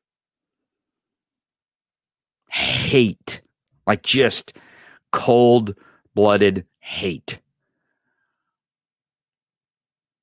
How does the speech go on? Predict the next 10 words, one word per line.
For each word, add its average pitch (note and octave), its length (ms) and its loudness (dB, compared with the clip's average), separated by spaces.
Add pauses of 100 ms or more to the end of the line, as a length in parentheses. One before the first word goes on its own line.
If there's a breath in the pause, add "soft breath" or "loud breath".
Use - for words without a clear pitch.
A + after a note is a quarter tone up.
(800)
And C#3+ 300 -2
when F#3 260 2
you, G3+ 160 2
when F#3+ 180 0
you F3+ 380 0 (320)
hold G#3+ 540 4
that A#2+ 240 0
kind G#2 340 -4
of - 80 -12
hate, - 440 -4